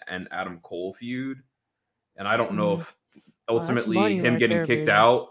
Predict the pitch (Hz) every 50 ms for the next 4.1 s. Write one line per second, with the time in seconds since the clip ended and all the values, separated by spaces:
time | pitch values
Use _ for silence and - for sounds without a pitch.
0 | _ - 101 98 95 92 90 87 - _ - 120 117 110 101 101 110 113 117 113
1 | 113 - 123 117 113 113 113 117 117 117 110 101 - - 87 101 101 104 98 98
2 | 95 - 90 87 98 104 101 101 98 98 110 117 117 - 117 107 117 113 113 113
3 | 120 113 110 113 117 117 113 117 113 - 120 110 113 110 _ 113 117 113 113 113
4 | 113 117